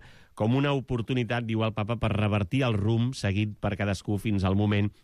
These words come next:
i invertir en allò que veritablement importa, sigui quin sigui l'àmbit en què ens movem. Per cert, unes paraules d'aquesta carta, aquestes molt semblants a les que va dir ahir, i que després repassarem, a la Jornada Mundial dels Pobres, el mateix papa. Bé, eh,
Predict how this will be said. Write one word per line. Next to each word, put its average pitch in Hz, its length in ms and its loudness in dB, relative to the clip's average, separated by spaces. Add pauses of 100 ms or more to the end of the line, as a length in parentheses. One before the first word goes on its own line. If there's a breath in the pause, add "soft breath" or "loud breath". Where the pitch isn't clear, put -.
i 120 140 0
invertir 110 540 0
en 123 100 0
allò 107 240 0
que 107 160 0
veritablement 101 540 2
importa, 104 560 0 (260 loud breath)
sigui 107 320 -2
quin 98 240 -2
sigui 101 240 0
l'àmbit 98 320 0
en 90 480 0
què 90 160 0
ens 85 160 -2
movem. 113 240 0
Per 101 140 -4
cert, 113 180 -2
unes 110 160 0
paraules 107 320 0
d'aquesta 104 320 0
carta, 101 300 0
aquestes 101 400 -2 (260 loud breath)
molt 120 240 0
semblants 120 680 0 (160 loud breath)
a 98 120 -2
les 98 160 -2
que 98 120 -2
va 101 120 0
dir 101 160 0
ahir, 95 220 0 (400 soft breath)
i - 80 -20
que 78 100 -8
després 82 380 -4
repassarem, 87 560 0 (320 loud breath)
a 90 160 -4
la 92 80 0
Jornada 95 400 0
Mundial 98 320 0
dels 92 160 -4
Pobres, 90 500 -2 (220 loud breath)
el 85 120 -4
mateix 85 360 -2
papa. 78 240 -4 (160 loud breath)
Bé, 120 240 0
eh, 101 200 0